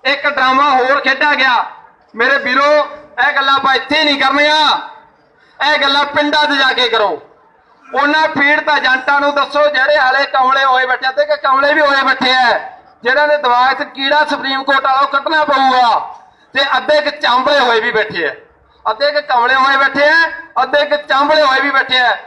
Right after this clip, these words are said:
ਚਲੋ, ਚਾਂਬਲੇ ਚੁੰਬਲੇ ਤੋਂ ਬਾਅਦ ਜਿਹੜੇ ਕਮਲੇ ਆ, ਉਹਨਾਂ ਨੂੰ ਤਾਂ ਆਪਾਂ ਰਾਹ ਪਾ ਸਕਦੇ ਆ, ਸੁੱਤੇ ਨੂੰ ਜਗਾ ਸਕਦੇ ਆ,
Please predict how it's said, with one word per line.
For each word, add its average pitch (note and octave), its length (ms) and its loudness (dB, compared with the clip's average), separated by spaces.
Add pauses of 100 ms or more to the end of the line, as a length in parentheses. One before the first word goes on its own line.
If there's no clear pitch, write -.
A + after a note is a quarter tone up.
(100)
ਚਲੋ, C4+ 140 -2
ਚਾਂਬਲੇ C#4+ 460 0
ਚੁੰਬਲੇ C#4+ 260 0
ਤੋਂ C#4+ 120 2
ਬਾਅਦ C4 200 2
ਜਿਹੜੇ D4 160 2
ਕਮਲੇ C4+ 360 0
ਆ, C4 60 2
ਉਹਨਾਂ C#4 180 0
ਨੂੰ D4 80 -2
ਤਾਂ C#4 80 0
ਆਪਾਂ B3+ 200 0
ਰਾਹ C4 200 2
ਪਾ A#3 260 0
ਸਕਦੇ A3+ 360 -2
ਆ, C4 200 0 (220)
ਸੁੱਤੇ D4+ 420 -2
ਨੂੰ D4+ 160 2
ਜਗਾ C4 300 0
ਸਕਦੇ B3+ 360 0
ਆ, A3+ 160 0